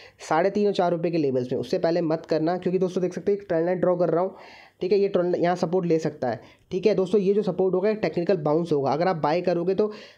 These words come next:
जल्दी से जल्दी दस पंद्रह परसेंट का प्रॉफिट बुक करना और एग्जिट मार देना।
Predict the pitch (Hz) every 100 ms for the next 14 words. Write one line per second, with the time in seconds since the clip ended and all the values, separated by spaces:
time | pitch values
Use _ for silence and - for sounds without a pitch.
0 | _ _ - 156 165 202 185 185 214 208
1 | - _ 175 180 185 190 185 170 185 180
2 | 170 160 165 185 180 165 190 214 - _
3 | _ - 165 156 165 165 147 139 139 120